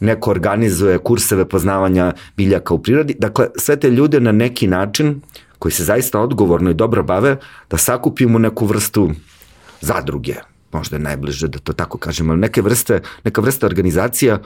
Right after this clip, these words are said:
u kojoj ćemo mi pomoći jedni drugima i okupiti se, e, i na neki način,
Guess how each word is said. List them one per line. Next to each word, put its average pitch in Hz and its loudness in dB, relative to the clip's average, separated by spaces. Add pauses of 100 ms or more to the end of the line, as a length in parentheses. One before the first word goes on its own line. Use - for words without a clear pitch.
(220)
u - -8
kojoj 90 2
ćemo 95 2
mi 104 2
pomoći 98 0 (340)
jedni 98 2
drugima 107 0 (380)
i 104 4
okupiti 113 0
se, 104 2 (380)
e, 87 -2 (140)
i 95 0
na 92 2
neki 113 2
način, 107 2